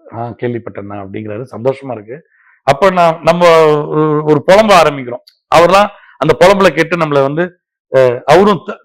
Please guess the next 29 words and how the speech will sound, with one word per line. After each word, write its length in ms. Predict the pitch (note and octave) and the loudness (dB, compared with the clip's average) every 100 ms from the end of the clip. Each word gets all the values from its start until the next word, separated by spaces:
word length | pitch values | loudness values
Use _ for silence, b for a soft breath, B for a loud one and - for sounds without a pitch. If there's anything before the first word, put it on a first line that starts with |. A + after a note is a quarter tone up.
| - - | -12 -2
திருப்பி 380 | G#3+ F#3 D3 | -2 -2 0
புலம்புவார்னு 400 | F#3 F#3+ F#3 F#3 | 2 4 2 2
எனக்கு 220 | F#3 D3+ C3+ | 0 -4 -6
ஒரு 120 | A#2+ | -6
சின்ன 320 | D3+ D#3 C#3+ | -8 -4 -4
ஒரு 200 | B2+ B2 | -6 -8
நப்பாசை. 560 | B2+ B2+ C#3+ - - _ | -8 -2 -4 -4 -16 _
அதாவது 360 | - C3 C#3 D#3 | -8 -4 -2 -2
அப்போ 420 | C3+ - F3+ _ _ _ _ _ _ | -4 -6 -8 _ _ _ _ _ _
அதாவது 220 | B2 C#3+ C#3 | -2 0 0
இது 200 | C3+ B2+ | -2 -4
மாதிரி 140 | C#3 | -2
எவ்வளவு 220 | C3 C#3+ | 0 -2
கஷ்டப்பட்டு 360 | B2 - C3 C3 | -4 -6 -6 -6
ஒரு 80 | B2 | -4
படம் 260 | B2+ C3 | -6 -6
பண்றோம் 300 | A#2+ A2+ A#2 - _ _ _ _ | -10 -14 -14 -16 _ _ _ _
பாருங்க 520 | C3 C3+ B2 A2+ - - | 0 0 -2 -8 -10 -6
அப்படின்னு 200 | C3 D#3 | -4 -2
நான் 180 | D3+ B2+ | -4 -4
பேசினா, 200 | C#3+ D3 | -4 0
அவர் 240 | F3 F3+ | 2 2
உடனே 300 | F#3 F3 F3+ F3 b b | 2 -2 -6 -10 b b
அவர் 240 | - D3+ E3+ | 0 4 4
எவ்வளவு 260 | D#3+ E3 | 6 4
கஷ்டப்பட்டு 400 | D3+ C3+ D3 C#3 | 2 -2 -4 -2
எல்லாம் 160 | C#3+ C#3 | -2 -2
படம் 240 | C3+ C3+ | -2 -4
பண்ணாரு, 340 | C3 B2 A#2 | -6 -8 -8